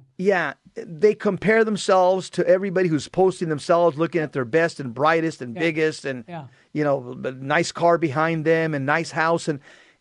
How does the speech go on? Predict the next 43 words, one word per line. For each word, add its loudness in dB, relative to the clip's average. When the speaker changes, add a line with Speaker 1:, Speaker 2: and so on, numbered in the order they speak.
Speaker 1:
a, 2
a 4
lot 4
of 4
it, 4
it's 0
just, -2
it's -2
fake. 0
These 0
are 2
just, -2
uh, 4
photo 4
ops, -2
and 4
so 4
it, 2
it, 2
it's 0
very 4
shallow. 0
Social 0
media, 2
the 4
instant 0
messaging 0
is 0
very 2
shallow, 2
and -2
people 0
send 0
pictures 2
of 2
themselves 2
'cause 0
they 4
want, 0
they 0
wanna 0
get 0
like. -6